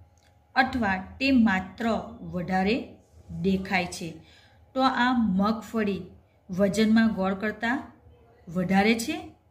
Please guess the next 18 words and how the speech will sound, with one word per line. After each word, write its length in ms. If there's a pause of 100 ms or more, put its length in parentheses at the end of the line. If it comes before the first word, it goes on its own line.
(420)
તો 80
કે 460 (140)
ના, 480 (360)
માત્ર 720
મગફળી 640
વધારે 420
દેખાય 480 (300)
છે. 480
કોનો 220
વજન 300
વધારે 360
છે? 200 (440)
ગોળનો 420
વજન 320 (500)
વધારે 380
છે. 220 (360)
આ 60
મગફળી 720